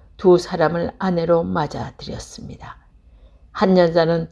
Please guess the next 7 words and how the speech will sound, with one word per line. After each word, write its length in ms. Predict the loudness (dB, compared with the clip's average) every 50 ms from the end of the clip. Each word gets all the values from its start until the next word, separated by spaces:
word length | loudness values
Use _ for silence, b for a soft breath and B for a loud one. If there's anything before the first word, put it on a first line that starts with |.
| b b b b b b b 0
부엘이 520 | 6 6 8 8 8 6 2 -2 -4 -6
딸 380 | -4 -2 -2 -2 -2 -4 -8 _ _ _ -4
유딧이었고 960 | -2 0 0 0 0 0 -2 -2 -4 -4 -6 -6 -6 -8 -12 -16 -16 -16 -16 -16 _ _ _ -20 -20 -20 _ -20 _ _
다른 460 | -2 0 0 0 0 -2 -2 -2 -2
여자는 480 | -2 -2 0 0 -2 -2 -2 -4 -4 -6 b b b b b b b
엘론의 580 | 4 6 6 6 6 4 4 2 -2 -2 -4 -4
딸 320 | -2 0 0 0 -2 -6